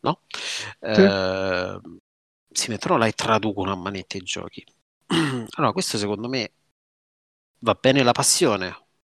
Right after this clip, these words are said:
Speaker 1: per un videogioco, va benissimo la passione, ma s-, perdonatemi l'espressione, calarsi le braghe in questo modo rispetto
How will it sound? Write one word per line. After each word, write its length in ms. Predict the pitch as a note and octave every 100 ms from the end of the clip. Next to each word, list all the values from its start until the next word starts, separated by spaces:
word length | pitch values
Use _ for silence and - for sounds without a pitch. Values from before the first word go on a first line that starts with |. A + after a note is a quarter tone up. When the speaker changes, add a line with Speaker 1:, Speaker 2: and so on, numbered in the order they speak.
| _
Speaker 1:
per 140 | - G2+
un 80 |
videogioco, 600 | F#2+ G2 F#2 F#2+ F2 F2
va 120 | G2 G2+
benissimo 540 | G2+ C#3+ - - F#2
la 100 | F2+
passione, 520 | F2+ - - F2 F#2 - - - - - - _ _
ma 840 | A2+ G#2 G#2 G2+ G2+ G2 G2 G2 - - _ _
s-, 160 | - - _ - -
perdonatemi 600 | A2+ A2+ C3+ C#3 B2+ B2+
l'espressione, 540 | G#2+ - A2+ - G2 -
calarsi 540 | - B2+ E3+ - -
le 140 | A2 G#2
braghe 360 | G#2 B2 D#3
in 120 | G#2 G#2
questo 340 | G2 - G2+
modo 520 | G2 G#2+ C#3 A2 F#2+ _ _ _ _ _ - -
rispetto 1120 | A2+ - - - F2+ C#3 _ _ A#2 G2 E2